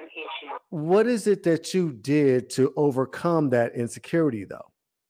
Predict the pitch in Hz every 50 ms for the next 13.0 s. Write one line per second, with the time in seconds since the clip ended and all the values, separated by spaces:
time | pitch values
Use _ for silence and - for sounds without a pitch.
0 | _ _ _ _ _ _ _ _ _ _ _ _ _ _ _ - - - _ _
1 | _ - 247 247 233 - 254 - - - - - 240 214 202 185 170 170 - -
2 | _ 185 185 196 208 208 202 196 185 185 175 170 170 170 - 208 202 196 190 -
3 | - 180 180 180 180 165 156 - - 220 214 - 196 185 175 170 160 156 - _
4 | _ _ _ _ _ _ _ _ _ _ _ _ _ _ _ _ _ _ _ _
5 | _ 190 175 170 170 165 160 180 190 196 - - - 190 - - 262 330 330 226
6 | 180 175 175 170 165 165 160 160 165 - - - - _ - 190 196 202 - -
7 | 185 180 170 170 160 - - - 170 - - 202 202 190 185 175 170 180 175 170
8 | 160 156 160 175 185 185 175 165 165 - 160 160 160 160 156 151 151 - - -
9 | 175 170 156 151 - - 170 160 156 156 147 147 - - - _ - 156 147 143
10 | 143 - - - 160 151 151 147 - 147 143 143 139 139 - 185 185 180 160 156
11 | - - - 98 101 - - 110 110 165 190 240 294 - - 349 359 - 254 208
12 | 196 196 208 285 285 254 196 170 170 165 170 165 165 - 190 175 170 165 156